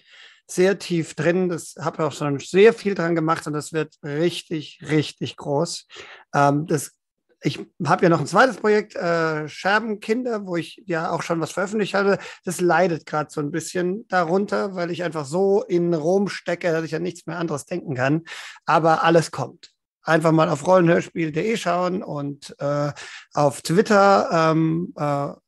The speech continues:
at rollenhörspiel, äh, mit O E. Und da kriegt ihr mit, was ich gerade so mache.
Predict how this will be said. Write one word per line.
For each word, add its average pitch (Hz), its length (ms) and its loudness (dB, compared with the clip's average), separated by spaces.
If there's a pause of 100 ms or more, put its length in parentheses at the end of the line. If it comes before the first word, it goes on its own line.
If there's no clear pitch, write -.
at 185 240 0
rollenhörspiel, 196 1400 -2 (640)
äh, 151 80 -2
mit 139 200 -4
O - 160 -4
E. 160 180 -2 (340)
Und 143 540 -4
da 147 200 0
kriegt - 280 -10
ihr 147 60 -6
mit, 135 240 -6
was 131 140 -4
ich - 180 -12
gerade 123 300 -4
so 127 100 -4
mache. - 300 -8